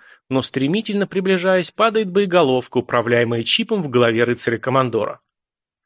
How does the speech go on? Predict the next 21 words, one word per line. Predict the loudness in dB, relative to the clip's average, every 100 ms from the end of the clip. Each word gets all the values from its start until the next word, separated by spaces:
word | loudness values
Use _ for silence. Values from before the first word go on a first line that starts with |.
| _
Она | -4 -2 0
несется | -2 -2 -4 -4 -6
к | -4
ним | -2 0
вопящим | 0 0 0 0 -2 -2
ангелом | -2 -2 -2 -4 -4
смерти. | -6 -8 -10 -14 -18 -20 _ _ _ _ _ _ _ _ _
Веспер | 0 2 2 0 -2
тянется | 0 0 0 -2
к | -4
мечу, | -4 -4 0 2
но | 2
рыцарь-командор | 2 0 -2 -4 0 0 2 0
бросается | 0 -2 0 0 0 -6
вперед, | -2 -2 0 -2
хватает | 0 0 2 0 0
ее | -2 0
за | 0
запястье, | 0 0 -2 -4 -10
дергает | 0 0 0 -6 -6
вниз, | -4 -4 -6